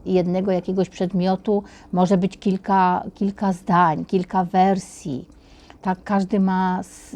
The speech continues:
według swojego poziomu świadomości, każdy ma na ten temat swoją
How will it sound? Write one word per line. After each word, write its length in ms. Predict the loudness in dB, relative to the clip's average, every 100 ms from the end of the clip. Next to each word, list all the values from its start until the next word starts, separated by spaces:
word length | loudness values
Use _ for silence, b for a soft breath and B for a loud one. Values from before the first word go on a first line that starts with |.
| -4
według 340 | 0 0 -2
swojego 420 | -4 -2 0 0 -2
poziomu 600 | -2 0 2 2 2 -2 B B B B
świadomości, 1000 | -14 -4 0 4 4 2 0 -8 -6 -6
każdy 440 | -2 -2 -2 0
ma 320 | 0 0 0 0
na 140 | -2
ten 220 | 0 -2
temat 460 | 0 2 2 0 -2
swoją 760 | -20 -8 0 2 2 2 0